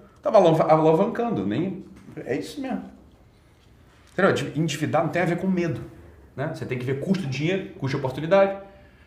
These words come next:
né? Se você tem capacidade de estar alavancado ou não. E é isso. E você pode errar, e se você estiver errado, você vai lá e pronto. Você vai pra cadeia, você vai perder teus bens, vão, vão, você vai perder teu nome, é isso que vai acontecer, não tem a ver com medo, pô.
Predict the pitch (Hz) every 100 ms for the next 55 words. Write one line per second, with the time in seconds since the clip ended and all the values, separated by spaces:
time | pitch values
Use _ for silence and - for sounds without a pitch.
0 | - - 170 - - - - 139 131 -
1 | 143 135 139 135 123 131 135 131 135 135
2 | 170 175 190 220 - - - _ - 285
3 | 311 311 - 156 143 143 143 196 208 240
4 | 302 - 214 - - 165 175 170 165 -
5 | - 170 - 156 151 113 104 120 - 156
6 | 190 220 - 110 104 - 113 160 170 147
7 | 180 120 104 98 110 90 98 113 101 101
8 | - 107 107 113 123 151 180 117 - 196
9 | 196 240 - - - 214 190 185 226 233
10 | 247 -